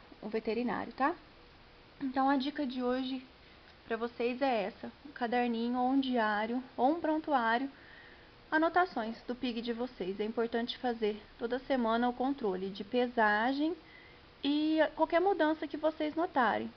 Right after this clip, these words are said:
Se começar um tratamento, anotar o tratamento que começou, por quê, que dia, que medicamento que tá usando.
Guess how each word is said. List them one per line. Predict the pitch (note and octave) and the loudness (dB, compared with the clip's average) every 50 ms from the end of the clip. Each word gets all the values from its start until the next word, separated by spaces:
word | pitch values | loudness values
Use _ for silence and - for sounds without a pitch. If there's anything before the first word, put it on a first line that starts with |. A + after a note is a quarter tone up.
| - - | -14 -12
Se | - D4 | -10 -2
começar | C#4 - C#4+ C#4 C4+ C#4 - C4+ | 2 2 2 2 2 0 0 0
um | B3+ C4 | 0 0
tratamento, | B3+ - B3+ C4 B3+ B3 A#3 A#3 A#3 A#3+ C#4 D4+ D4 C#4 C#4 - G3 G#3+ - - - - - | -2 -2 -2 0 2 2 0 0 0 -2 -2 -2 -2 -4 -4 -6 -8 -8 -10 -16 -16 -8 -2
anotar | - A#3 A#3+ B3+ C#4+ C#4 - - A#3 G#3 G#3 A3+ B3 | 0 2 2 2 0 0 0 2 2 4 4 4 2
o | C4+ | 0
tratamento | C4+ C4 A#3+ A#3 A#3 A3 G#3+ G#3 G#3+ A3 - | 0 -4 -4 -2 -2 -2 -2 -4 -6 -8 -10
que | - G#3 | -10 -6
começou, | - - A3 G#3+ G#3 G3+ G3+ - - - G3 G#3 A3 A#3+ C4 B3+ - | -2 -2 -2 -2 -2 -6 -8 -8 -2 0 2 4 4 4 2 0 -2
por | - A3 G#3 | -4 -4 -4
quê, | G#3+ - - G3+ G3+ G#3+ A#3 B3+ B3 | -4 -6 -2 2 4 4 4 4 2
que | - A3 G#3 | -4 -8 -8
dia, | F#3+ G#3 - G#3+ A3+ A#3+ B3 | -6 -6 -6 -4 -2 -2 -2
que | B3 - - | -2 -4 -4
medicamento | F#3 F3 F#3 - - G#3+ G3+ G3+ G#3 G3+ G3+ - | -6 -6 -6 -6 -4 -2 -2 -2 -2 -4 -6 -10
que | - - | -10 -4
tá | - G3 | -2 -2
usando. | G3+ A#3 C4 B3 C4 B3 A#3 A#3+ B3 C4 C#4 D4 | 0 0 -2 0 2 2 4 4 4 2 2 0